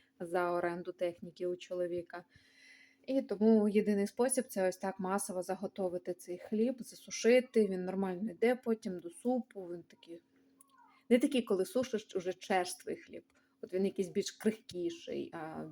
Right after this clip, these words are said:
більш жувальний. Ну, досить нормально заходить.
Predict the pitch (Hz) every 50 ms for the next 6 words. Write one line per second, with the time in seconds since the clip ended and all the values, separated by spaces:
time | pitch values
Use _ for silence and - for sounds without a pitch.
0 | - - 170 165 170 - - - 185 180 156 180 165 185 185 185 185 185 180 165
1 | 156 147 - - _ _ _ _ _ _ _ _ _ _ - - - - 185 190
2 | - 175 - 175 170 160 160 151 147 156 165 160 165 - - - - 156 160 -
3 | -